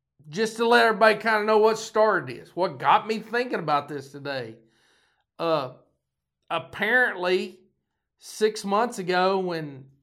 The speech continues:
the building we're working on right now was basically, all they'd put up was the exterior walls. They were trying to get a roof on it, the exterior sheathing on, the roof on,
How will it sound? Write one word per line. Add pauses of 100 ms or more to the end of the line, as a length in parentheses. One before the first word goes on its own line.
the
building
we're
working
on
right
now (800)
was
basically,
all
they'd
put
up
was
the
exterior
walls. (360)
They
were
trying
to
get
a
roof
on
it,
the
exterior
sheathing
on,
the
roof
on,